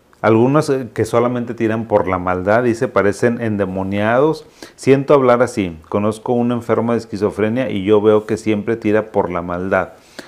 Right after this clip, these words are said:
No lo entiendo". Fíjate que en sí los pacientes con esquizofrenia no son malos, eh, Josefina. A veces su comportamiento es agresivo, eh, disruptivo, pero es cuando están en una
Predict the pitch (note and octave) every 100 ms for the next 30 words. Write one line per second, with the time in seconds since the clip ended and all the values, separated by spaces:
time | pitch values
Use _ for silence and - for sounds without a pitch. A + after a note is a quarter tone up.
0 | _ - G#2 G#2+ A2 A2 G#2+ G#2+ F#2+ F#2
1 | E2 - _ _ - _ - B2+ D3 D3+
2 | - B2 G2 E2 - _ _ _ _ -
3 | - A2 A2 A#2+ C3+ B2 A#2 A#2 C3+ A2
4 | G2 G2+ F2 G#2 A2 A#2+ A2+ A2+ B2+ G2
5 | F#2+ A2 F#2 F2 - - F2 F2 F2 F#2+
6 | - F#2 G#2 G2 D#2+ - - - F#2+ G2
7 | A2 A#2+ B2 - A2+ G#2 F#2 F#2+ F#2+ G2
8 | G2+ A2 G#2+ A2+ G2+ F2+ - G2 G#2 G#2
9 | G2+ G#2+ G#2 G2 F#2 F2+ G2 F#2+ G#2+ -
10 | - G#2 F#2+ A2+ A2+ - _ - G#2+ G#2+
11 | A#2 A#2+ A2+ - A2+ A2+ A#2 A2+ G#2+ G#2